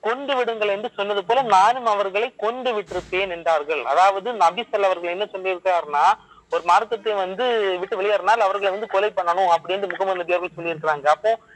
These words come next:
இஸ்லாமிய இந்த சரியத்து சட்டம் அமல்படுத்தப்பட்டால் இந்த சுதந்திரம் வந்து மார்க்கத்தை,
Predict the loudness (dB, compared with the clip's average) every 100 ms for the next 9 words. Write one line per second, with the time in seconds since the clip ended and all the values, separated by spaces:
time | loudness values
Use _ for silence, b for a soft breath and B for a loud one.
0 | b -8 -2 2 4 2 -2 0 2 0
1 | -2 0 0 4 4 4 2 -2 -2 -2
2 | 2 2 2 -2 -2 -2 0 2 2 0
3 | -2 4 4 4 0 -4 -2 -4